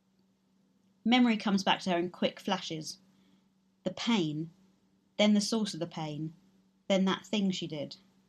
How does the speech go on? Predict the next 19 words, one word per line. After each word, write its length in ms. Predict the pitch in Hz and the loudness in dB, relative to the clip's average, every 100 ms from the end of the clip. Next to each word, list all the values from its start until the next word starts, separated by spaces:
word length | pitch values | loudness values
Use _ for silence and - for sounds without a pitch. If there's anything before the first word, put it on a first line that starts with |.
| _ _ _ _ _ _ _ _ _ _ _ _ _ _ _ - | _ _ _ _ _ _ _ _ _ _ _ _ _ _ _ -2
Then 180 | 175 170 | 0 0
her 120 | 170 | -2
mum. 400 | 175 160 139 139 _ _ _ _ _ _ _ _ _ _ _ _ _ _ _ _ _ _ _ | -2 -4 -8 -12 _ _ _ _ _ _ _ _ _ _ _ _ _ _ _ _ _ _ _
She 160 | - | -12
pushes 300 | 196 262 233 | -2 0 2
herself 360 | 208 202 196 196 | 0 2 0 2
up 160 | 190 - | -2 -2
slowly, 540 | - 208 196 165 160 - - - | -2 0 2 0 -4 -10 -14 -4
noticing, 540 | 214 220 - 202 190 - | -2 0 -2 -2 -2 -2
noticing 420 | 214 247 247 196 185 | -2 -2 -2 -2 -2
as 80 | |
she 120 | 185 170 | -2 0
does 240 | 196 190 | 0 0
so 240 | 170 156 160 - - | -2 -4 -6 -14 -6
that 120 | 180 | -2
her 120 | 190 | -2
hands 500 | 185 220 208 185 175 | -2 -4 -2 -2 -2
are 40 | 170 | -6
sticky 600 | - - 196 - 151 | -8 -8 -8 -8 -12